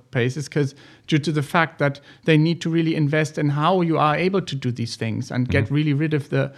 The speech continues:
Speaker 1: the old stuff. And mind change is really important. Come back to, for example, cloud,
Speaker 2: Mm-hmm.
Speaker 1: et cetera. You really have to let go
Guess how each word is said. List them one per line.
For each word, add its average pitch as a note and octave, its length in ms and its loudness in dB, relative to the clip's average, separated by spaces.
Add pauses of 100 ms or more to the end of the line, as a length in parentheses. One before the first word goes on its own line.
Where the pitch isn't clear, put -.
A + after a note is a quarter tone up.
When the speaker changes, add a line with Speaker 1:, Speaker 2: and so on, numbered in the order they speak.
(140)
Speaker 1:
the C#3 80 -2
old C3+ 200 0
stuff. D#3+ 280 -2
And C3 120 0 (220)
mind E3+ 360 2
change D#3 280 -2
is D3 160 -4
really D#3 240 2
important. C#3+ 640 0
Come C#3+ 180 2
back C#3 220 0
to, E3 280 -6
for C#3 120 0
example, C#3 380 0
cloud, D#3+ 560 4 (160)
Speaker 2:
Mm-hmm. G2+ 160 2
Speaker 1:
et A#2 40 2
cetera. C3 440 -2 (480)
You D3+ 260 2
really F#3+ 240 2
have F3 220 2
to D#3+ 80 -2
let D#3 360 0
go F3+ 420 4